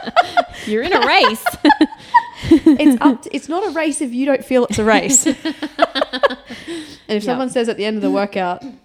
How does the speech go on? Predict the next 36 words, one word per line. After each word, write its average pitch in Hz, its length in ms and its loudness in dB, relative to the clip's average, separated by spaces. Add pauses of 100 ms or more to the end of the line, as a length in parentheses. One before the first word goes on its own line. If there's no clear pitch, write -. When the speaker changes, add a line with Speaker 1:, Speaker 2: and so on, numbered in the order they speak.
(120)
Speaker 2:
"Oh, 202 120 -4
I 185 140 -2
was, 170 180 -10
had 185 240 -6 (100)
lots 185 180 -2
of 180 80 -16
fun 185 160 -6
racing 180 360 -4
you," 156 120 -4
and 185 80 -2
you 185 100 -2
weren't 185 160 -2
racing, 196 480 -6
it's 415 180 -4 (200)
okay. 508 680 -4
Speaker 1:
Yeah, 480 420 -2
it 226 140 -6
doesn't 330 440 -4
Speaker 2:
It 277 140 -4
doesn't 311 260 -4
Speaker 1:
matter. 175 420 -6 (580)
Speaker 2:
matter. - 40 -10
Speaker 1:
Um, 175 600 -8 (1040)
I 190 120 -4
think 185 280 -6
that - 180 -4
people 180 280 -10
put - 240 -12
too 165 200 -8
much - 540 -12 (540)
value 160 600 -6
in 156 160 -8
that 143 200 -10
score 156 420 -10
as 156 180 -10
well. 160 500 -6